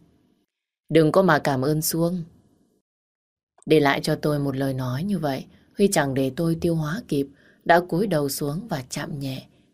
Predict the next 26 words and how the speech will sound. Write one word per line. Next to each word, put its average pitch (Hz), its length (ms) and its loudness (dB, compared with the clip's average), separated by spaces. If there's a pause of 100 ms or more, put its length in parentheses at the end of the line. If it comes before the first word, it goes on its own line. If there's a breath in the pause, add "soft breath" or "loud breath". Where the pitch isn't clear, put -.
môi 151 220 4
anh 147 260 -4
lên 151 240 -6
môi 147 180 -6 (120)
của 127 160 -6
tôi. 135 240 -8 (600)
Nụ 170 120 4
hôn 208 220 2
của 170 100 0
anh 190 240 0
nhẹ 151 200 -2
nhàng, 135 420 -6
thoang 190 200 -4
thoảng 135 280 -6
mùi 131 160 -2
thuốc 196 220 -6
lá, 147 340 -4 (560 soft breath)
bất 165 200 2
giác 208 280 -4
làm 135 240 -4
cho 151 120 -6
dây 156 280 0
thần 135 260 -6
kinh 175 240 -2
của 135 200 -6
tôi 165 280 -4